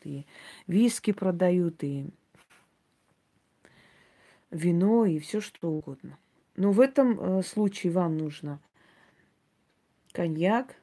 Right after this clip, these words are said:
бренди, виски, джин и прочее. Цветной напиток.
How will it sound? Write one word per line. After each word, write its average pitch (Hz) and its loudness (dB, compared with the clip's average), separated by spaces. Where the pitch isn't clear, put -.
бренди, 208 0
виски, 196 -4
джин 208 2
и 185 -6
прочее. 147 -6
Цветной 139 -10
напиток. - -16